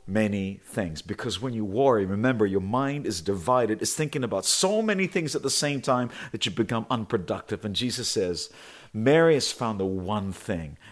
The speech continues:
and I will not take it from her." What's that one thing? It's to occupy your mind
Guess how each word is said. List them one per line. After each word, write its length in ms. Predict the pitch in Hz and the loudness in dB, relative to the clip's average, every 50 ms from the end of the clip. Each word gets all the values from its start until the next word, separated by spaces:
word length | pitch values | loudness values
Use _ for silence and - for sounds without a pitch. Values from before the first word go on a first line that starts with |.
| - | -14
and 160 | - 90 90 | -10 -10 -8
I 60 | 87 85 | -8 -8
will 180 | 82 82 87 | -6 -6 -6
not 340 | 87 90 107 120 - - - | -4 -4 -2 -4 -4 -6 -6
take 220 | - 123 107 - | -6 -6 -4 -4
it 80 | 107 - | -6 -10
from 240 | - - 92 95 - | -10 -12 -12 -12 -12
her." 180 | 131 165 165 - - _ _ _ _ _ - - - - - - | -14 -14 -16 -18 -20 _ _ _ _ _ -20 -20 -20 -20 -18 -12
What's 300 | - 113 120 - - - | -10 -10 -6 -6 -6 -4
that 200 | 147 135 - - | -4 -6 -6 -6
one 280 | 113 120 127 127 123 | -6 -6 -4 -4 -6
thing? 400 | 110 - - 127 107 - - - _ _ _ _ _ _ _ _ _ _ _ _ _ _ _ _ - | -8 -8 -10 -10 -10 -10 -14 -20 _ _ _ _ _ _ _ _ _ _ _ _ _ _ _ _ -6
It's 240 | 131 127 - - - | -4 -2 -2 -2 -2
to 240 | - - 139 123 - - _ - | -2 -2 -4 -4 -4 -8 _ -10
occupy 580 | 135 147 147 - - 160 143 - - - 123 120 | -8 -8 -6 -6 -4 -6 -6 -6 -6 -6 -6 -4
your 120 | 113 110 | -4 -6
mind 720 | 107 104 98 107 110 107 98 98 98 92 95 92 - - | -6 -6 -6 -6 -6 -6 -6 -6 -8 -8 -10 -12 -14 -16